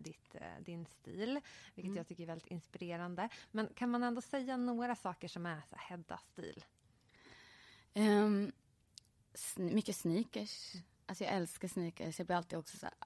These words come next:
Speaker 2: "Ah!" inför plåtningen här också så hade stylisten tagit fram massa roliga sneakers och jag bara var så här, ah, började klämma på alla.
Speaker 1: Mm.
Speaker 2: Nej, men jag älskar sneakers. Jag älskar färg.
Speaker 1: Ah.
Speaker 2: Ehm, sen kan jag ha långa perioder helt utan färg också, men, eh,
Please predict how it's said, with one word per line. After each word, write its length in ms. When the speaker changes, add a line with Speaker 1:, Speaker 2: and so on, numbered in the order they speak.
Speaker 2:
"Ah!" 400
inför 220
plåtningen 480
här 220
också 260
så 140
hade 500
stylisten 680
tagit 260
fram 220
massa 300
roliga 300
sneakers 440
och 60
jag 100
bara 100
var 80
så 100
här, 140
ah, 60
började 420
klämma 380
på 100
alla. 300
Speaker 1:
Mm. 280
Speaker 2:
Nej, 100
men 100
jag 120
älskar 220
sneakers. 440
Jag 160
älskar 180
färg. 680
Speaker 1:
Ah. 140
Speaker 2:
Ehm, 420
sen 260
kan 120
jag 80
ha 80
långa 140
perioder 380
helt 260
utan 200
färg 240
också, 200
men, 360
eh, 60